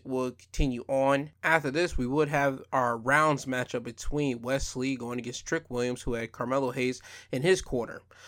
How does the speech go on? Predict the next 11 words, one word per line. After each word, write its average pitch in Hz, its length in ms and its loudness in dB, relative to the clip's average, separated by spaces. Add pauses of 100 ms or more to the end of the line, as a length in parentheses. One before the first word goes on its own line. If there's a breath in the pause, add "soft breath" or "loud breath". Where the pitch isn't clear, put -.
(140 loud breath)
Uh, 127 200 2
Wes 165 300 4
Lee 170 140 2
would 151 300 4
win 151 240 2
this 139 180 -2
rounds 135 300 2
matchup 131 400 -2
two 135 180 2
to 117 80 -6
one. 151 420 -2